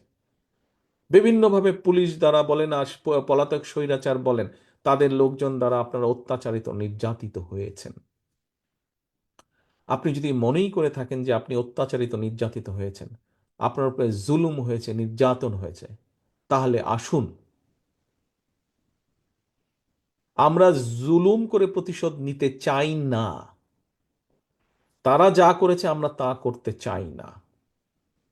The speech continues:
আজকে একটু আগে যেই কথাটি বলেছি, যে আপনি যখন ফিরে যাবেন, আপনাকে কিন্তু জিজ্ঞেস করবে আপনার পরিচিত জন, এলাকার মানুষ, "কি হলো তোমাদের মিটিংয়ে, কি হলো?" কেন জিজ্ঞেস করবে জানেন?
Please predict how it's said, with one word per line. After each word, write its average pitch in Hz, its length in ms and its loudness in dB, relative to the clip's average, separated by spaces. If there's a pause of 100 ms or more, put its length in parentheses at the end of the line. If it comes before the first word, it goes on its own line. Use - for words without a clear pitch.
(880)
আজকে - 640 -4 (680)
একটু 180 300 -2
আগে 160 140 0
যেই 156 200 -4
কথাটি 151 360 -4
বলেছি, 131 520 -2 (360)
যে - 80 -2
আপনি 117 240 -2
যখন 143 240 -6
ফিরে 170 440 0
যাবেন, 165 440 2 (360)
আপনাকে 139 400 -6
কিন্তু 139 240 -6
জিজ্ঞেস 156 380 -2
করবে 135 220 2
আপনার 120 220 0
পরিচিত 123 480 -2
জন, 113 260 -6
এলাকার 113 480 -4
মানুষ, 98 300 -8 (480)
"কি 185 120 2
হলো 175 220 8
তোমাদের 120 340 -2
মিটিংয়ে, 107 380 -6
কি 101 180 -12
হলো?" 87 240 -12 (1080)
কেন 165 220 2
জিজ্ঞেস 202 260 0
করবে 185 260 -2
জানেন? 170 340 -2